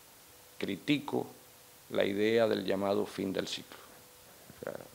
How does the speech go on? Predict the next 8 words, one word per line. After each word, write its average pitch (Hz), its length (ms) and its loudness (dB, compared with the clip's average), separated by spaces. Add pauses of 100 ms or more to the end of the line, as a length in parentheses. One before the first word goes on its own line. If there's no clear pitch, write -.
(120)
lo - 140 -8 (100)
que 95 220 -6 (320)
yo 90 120 0
planteo, 113 680 4 (600)
mi 92 380 -2
aproximación 104 760 -2
al 117 140 2
tema, 117 340 2